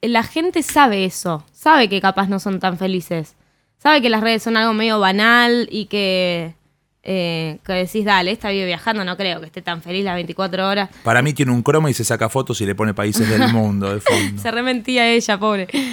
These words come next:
Speaker 1: Eh, no, para mí la gente, para mí nos hacemos todos los boludos.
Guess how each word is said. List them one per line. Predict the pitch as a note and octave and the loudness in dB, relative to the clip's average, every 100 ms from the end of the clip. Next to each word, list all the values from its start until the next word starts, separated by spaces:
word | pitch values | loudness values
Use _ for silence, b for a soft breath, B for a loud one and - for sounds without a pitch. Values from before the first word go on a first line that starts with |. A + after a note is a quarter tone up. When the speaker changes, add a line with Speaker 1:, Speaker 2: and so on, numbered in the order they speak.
| F#3+ | -8
Speaker 1:
Eh, | - A3+ A3+ A3 B3 | 0 2 2 2 4
no, | C4 A#3+ | 4 4
para | A#3+ B3 | 4 4
mí | D#4 | 4
la | F#4 D4+ | 2 2
gente, | C4 C4+ A#3+ | 0 -2 0
para | C#4 D#4 | 2 2
mí | |
nos | F#4 D4+ | 2 0
hacemos | - B3 A#3 | 0 -2 0
todos | B3 | 0
los | A#3 F#3+ | 2 0
boludos. | F3+ F#3+ F#3 E3+ D#3 D#3 | 0 0 0 0 -2 -8